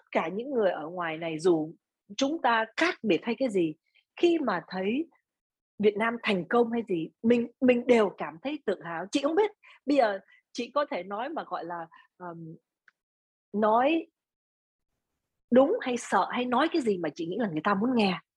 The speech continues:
Nhưng mà thật sự là trong thâm tâm mình, mình tự hào khi mà thấy Việt Nam làm được một cái gì tốt, hay là mình chỉ mong nó ngang hàng lên một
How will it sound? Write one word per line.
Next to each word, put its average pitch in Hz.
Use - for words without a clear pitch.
Nhưng 330
mà 247
thật 214
sự 202
là 190
trong 254
thâm 254
tâm 233
mình, 165
mình 175
tự 190
hào 156
khi 277
mà 220
thấy 247
Việt 202
Nam 214
làm 196
được 175
một 180
cái 262
gì 190
tốt, 311
hay 240
là 180
mình 185
chỉ 180
mong 262
nó 320
ngang 320
hàng 202
lên 233
một 180